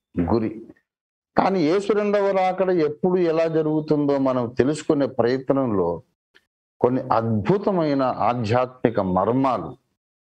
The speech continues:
మనకు ఈ గ్రంథ ధ్యానములో దేవుడు దారి మధ్యలో అనుగ్రహిస్తూ ఉంటాడు. ఒక్కొక్క ఊరిలో ఒక్కొక్క రకమైన భోజనం,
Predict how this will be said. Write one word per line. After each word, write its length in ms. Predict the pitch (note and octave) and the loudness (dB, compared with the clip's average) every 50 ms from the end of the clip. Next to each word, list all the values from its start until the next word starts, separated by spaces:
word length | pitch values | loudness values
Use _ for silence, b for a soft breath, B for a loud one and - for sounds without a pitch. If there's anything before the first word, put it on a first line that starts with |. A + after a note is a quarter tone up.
| _ _ _ _ _ _ _ _ _ _ - A#3+ | _ _ _ _ _ _ _ _ _ _ -2 0
మనకు 360 | C3+ C#3 D3 C3+ - C#3 B2+ A2 G#2 G2+ G#2+ - - - _ _ _ _ - A#2+ | 0 0 0 -2 0 0 0 0 0 -2 -2 -4 -8 -12 _ _ _ _ -2 0
ఈ 120 | B2 A#2+ | 0 2
గ్రంథ 340 | G#2 G#2+ A2 A#2+ C3 C3+ C#3+ | 0 0 0 0 0 0 0
ధ్యానములో 800 | C3+ A2 F#2+ F2+ G#2+ G2+ A2 B2 B2 A#2+ A#2 A2+ G#2+ G#2+ G2+ F#2 | -2 -2 -2 0 0 0 0 0 0 0 0 0 0 0 0 -2
దేవుడు 600 | E2+ F2 G2+ G#2 G#2+ G#2 G2 F#2 E2+ - - - _ _ _ _ _ _ - | 0 0 0 0 0 0 0 -2 -2 -4 -6 -14 _ _ _ _ _ _ -4
దారి 360 | F2+ E2+ G#2 G#2+ A#2 B2 B2+ A#2+ | 0 2 2 2 2 0 0 0
మధ్యలో 440 | A#2+ A#2+ A2+ G#2+ G2 B2 A#2 A2 | 0 0 -2 -2 0 0 0 0
అనుగ్రహిస్తూ 720 | G#2 G2+ G#2 G2+ G2 G#2 G#2 F#2+ G2+ F#2+ - - - A2 A2+ | 0 0 -2 0 0 0 0 0 -2 -4 -2 0 0 0 0
ఉంటాడు. 420 | G2+ F#2 F2 - - - - - _ _ _ _ _ _ _ _ _ _ _ _ _ _ _ _ _ - B2+ | 0 -2 -4 -4 -6 -6 -8 -8 _ _ _ _ _ _ _ _ _ _ _ _ _ _ _ _ _ -4 -4
ఒక్కొక్క 320 | C#3 C3 F3+ E3+ D3 E3+ D#3+ | -2 0 -2 -4 -2 0 -2
ఊరిలో 680 | D3 C3+ C#3+ D#3+ E3 E3+ F3 F3+ F#3+ G#3 - - - - _ _ _ _ _ _ _ _ _ _ _ _ _ _ _ _ - C#3 | 0 0 0 0 0 0 -2 -2 -2 -4 -6 -10 -14 -20 _ _ _ _ _ _ _ _ _ _ _ _ _ _ _ _ 0 0
ఒక్కొక్క 300 | C#3+ C#3+ D#3 C#3 - C3+ | 2 2 0 0 0 0
రకమైన 540 | C3+ A#2+ B2 A#2 - A#2 A#2 A2+ A2 G#2 G#2 | 0 0 0 -2 -2 -2 0 0 0 0 0
భోజనం, 600 | F2+ D#2+ D#2 G2+ G2+ F2+ F#2+ F2 E2 - - | -2 0 0 0 0 2 0 -2 -2 -4 -10